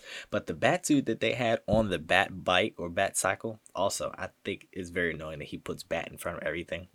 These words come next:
I'm gonna start calling it car, motorcycle, and suit. But the, the suit that he was wearing on when he was riding the motorcycle in the cemetery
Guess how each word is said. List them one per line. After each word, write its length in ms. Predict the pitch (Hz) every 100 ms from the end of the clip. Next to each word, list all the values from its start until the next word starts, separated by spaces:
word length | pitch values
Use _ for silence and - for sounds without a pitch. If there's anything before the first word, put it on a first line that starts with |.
| -
I'm 100 | 92
gonna 120 | 82
start 260 | - 80 -
calling 280 | 80 78
it 80 | 73
car, 360 | - 87 80 78
motorcycle, 640 | 76 76 80 - - -
and 160 | - -
suit. 300 | - 90 - - - -
But 220 | - 92 - _ _ _ -
the, 220 | 117 - - _ -
the 140 | 110 107
suit 260 | - 165
that 60 | 160
he 80 | 139
was 160 | 113
wearing 220 | 104 104
on 180 | 95 90
when 80 | 95
he 60 | 98
was 120 | 90
riding 220 | 92 90
the 40 |
motorcycle 520 | 82 85 85 90 90 -
in 60 |
the 60 | -
cemetery 580 | 98 92 - 98 98